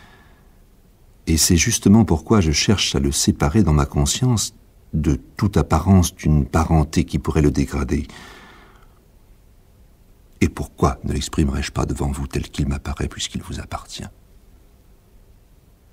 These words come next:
Ne vous verrais-je que tous les mois, cela m'enrichirait pour des années.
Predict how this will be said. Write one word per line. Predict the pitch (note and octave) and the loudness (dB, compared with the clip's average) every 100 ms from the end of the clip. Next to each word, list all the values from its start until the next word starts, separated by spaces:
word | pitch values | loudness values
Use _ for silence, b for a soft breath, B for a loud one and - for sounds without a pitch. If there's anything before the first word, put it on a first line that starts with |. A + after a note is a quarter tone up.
| _ _ _ _ _ - | _ _ _ _ _ -2
Ne | D#2 | 2
vous | D2+ | 4
verrais-je | D#2 D#2+ E2 D#2+ C#2+ - | 4 4 4 4 2 0
que | - | -4
tous | - - | -4 0
les | C#2+ | 0
mois, | C#2+ C#2+ F2 F#2+ | 2 2 2 0
cela | - - D2+ C#2 C#2 | -4 -6 -2 -2 -2
m'enrichirait | C#2+ C#2 - - - D2 - D2+ | -2 -2 -2 -2 -2 -4 -6 -8
pour | - C#2 | -6 -6
des | - - | -6 -6
années. | - - - | -6 -10 -12